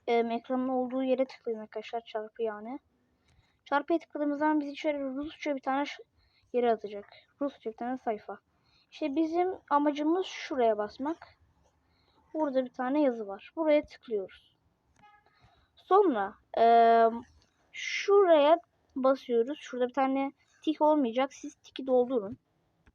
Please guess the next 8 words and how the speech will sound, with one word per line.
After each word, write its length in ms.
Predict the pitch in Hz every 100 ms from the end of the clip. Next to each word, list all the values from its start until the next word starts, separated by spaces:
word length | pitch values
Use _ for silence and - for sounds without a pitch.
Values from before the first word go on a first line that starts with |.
| _ _ _ _ _ _ _ _ _ _ _ _ _ _
Sonra 640 | _ - 339 359 359 403 392 _ _
buradan 520 | 302 320 277 277 311 -
evet 380 | 285 233 226 -
deyin. 320 | 226 269 311 _ _ _ _ _ _ _ _ _ _ - _ _ - _ _ _ _ _ _ _ _ _ _ _ _ _ _ - -
Ee, 380 | 233 240 240 233 254 _ -
dosya 280 | 320 302 269
zararlı 340 | 247 240 262 285
olabilir. 600 | 240 214 - - -